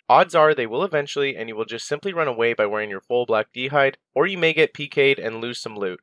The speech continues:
You can also anti-P K and bring something like Dragon Claws if you're willing to risk it, or bring the Din's Bulwark to make yourself harder to P K. After you get an inventory, just run south and teleport out. Callisto is very profitable, especially if you don't die to P Kers.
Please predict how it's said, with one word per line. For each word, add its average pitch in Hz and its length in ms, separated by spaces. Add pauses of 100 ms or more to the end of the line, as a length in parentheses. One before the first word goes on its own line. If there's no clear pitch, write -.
(180)
You 113 80
can 156 100
also 196 260
anti-P 143 460
K 139 320
and 117 100
bring 117 160
something 110 320
like 98 140
Dragon 104 260
Claws 156 420
if 131 140
you're 113 80
willing 107 260
to - 140
risk - 300
it, 147 160 (240)
or 175 180
bring 202 220
the 156 80
Din's 143 260
Bulwark 127 420
to 120 100
make 117 180
yourself 120 280
harder 107 220
to 98 80
P 107 160
K. 92 280 (140)
After 143 220
you 196 60
get 175 120
an 160 100
inventory, 147 600
just 131 220
run 202 120
south 143 300
and 120 120
teleport 113 360
out. 98 320
Callisto 147 320
is 117 140
very 135 240
profitable, 135 640
especially 190 400
if 147 80
you 147 60
don't 127 140
die 120 120
to 110 80
P 117 160
Kers. 95 400